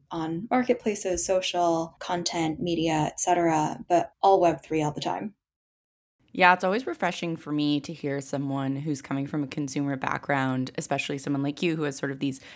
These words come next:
Speaker 2: pre-existing theses on what the future of, of consumer looks like, because I feel like for a long time we were highly technical, um, and I think we really need <laughs> more consumer-focused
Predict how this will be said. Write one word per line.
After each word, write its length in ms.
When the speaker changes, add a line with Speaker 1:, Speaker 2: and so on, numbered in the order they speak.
Speaker 2:
pre-existing 580
theses 760
on 460
what 300
the 80
future 300
of, 340
of 160
consumer 840
looks 320
like, 320
because 260
I 80
feel 240
like 160
for 160
a 100
long 440
time 320
we 120
were 280
highly 340
technical, 720
um, 500
and 140
I 20
think 160
we 120
really 260
need 480
<laughs> 0
more 200
consumer-focused 1400